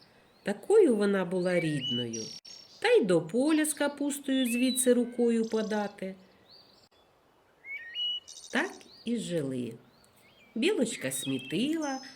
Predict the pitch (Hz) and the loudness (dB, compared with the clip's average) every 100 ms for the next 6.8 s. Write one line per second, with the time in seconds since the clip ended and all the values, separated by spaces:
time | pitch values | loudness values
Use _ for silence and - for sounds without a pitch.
0 | - 190 226 392 381 - 151 - 139 123 | -12 -4 0 0 -2 -6 -8 -6 -6 -4
1 | 135 131 160 294 311 - - - - - | -6 -6 -4 -4 -6 -14 -20 -20 -14 -12
2 | - 226 254 320 359 403 480 247 165 143 | -4 -2 2 2 4 2 2 0 0 -4
3 | 139 131 170 285 330 - - 247 233 - | -4 -4 -2 -2 -2 -4 -4 -4 -4 -14
4 | - - 208 196 311 - 330 330 320 202 | -20 -8 -6 -2 -4 -2 -2 -2 -2 -2
5 | 160 151 147 160 151 170 143 - - 143 | 0 0 -2 -2 -2 0 -2 -2 -8 -8
6 | 170 160 160 117 - 120 110 | -8 -6 -4 -4 -4 -10 -10